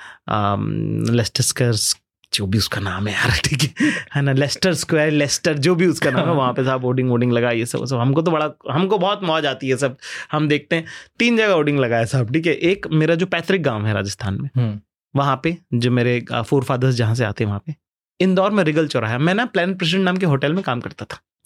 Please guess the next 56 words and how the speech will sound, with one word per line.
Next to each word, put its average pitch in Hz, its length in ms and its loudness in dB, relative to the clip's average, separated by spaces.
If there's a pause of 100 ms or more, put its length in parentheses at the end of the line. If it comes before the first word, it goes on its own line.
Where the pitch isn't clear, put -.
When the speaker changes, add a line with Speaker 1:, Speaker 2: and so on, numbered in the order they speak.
(360)
Speaker 2:
Planet 180 340 2
में? 104 220 2 (180)
Speaker 1:
Planet 147 360 -2
में, 117 100 -18
हाँ। 190 340 0
Speaker 2:
ओह। 113 300 0
Speaker 1:
मैं 160 120 0
सितार 165 300 -2
बजाता 117 260 -2
था 117 80 -4
वहाँ 110 120 0
पे 113 80 -2
restaurant - 460 -2
में। 151 180 -4 (120)
अब 135 80 0
Speaker 2:
ओके। 131 80 -4
Speaker 1:
उसका 139 240 0
नाम 143 200 0
Lemon 131 120 2
Speaker 2:
लेमन 135 160 0
Speaker 1:
ट्री 127 100 0
Speaker 2:
Tree 127 160 2
Speaker 1:
हो 113 60 0
Speaker 2:
है। 104 80 -2
Speaker 1:
गया, - 100 -6
है 135 100 2
ना? 175 60 2
Speaker 2:
हाँ, 143 100 0
हाँ। 117 100 0
Speaker 1:
ठीक 139 160 0
है। 151 120 -4 (440)
तो 151 100 2
मैं, 196 360 0 (400)
अम, 127 440 0 (180)
टेंथ, 185 220 0
इलेवंथ, 160 260 2
ट्वेल्थ, 139 340 2
first - 300 -2
ईयर, 139 80 4
second 113 280 -2
year, 113 100 0
एक, 147 180 0
दो, 143 120 2
तीन, 135 260 0
चार, 127 240 -2 (100)
पाँच 175 240 0
साल 123 220 -2
मैंने 120 240 0
वहाँ 113 280 0
पे, 208 160 -2 (540)
बीच 147 300 2
का 190 120 2
एक 160 140 0
साल 147 200 0
का 147 120 -2
gap 123 220 -2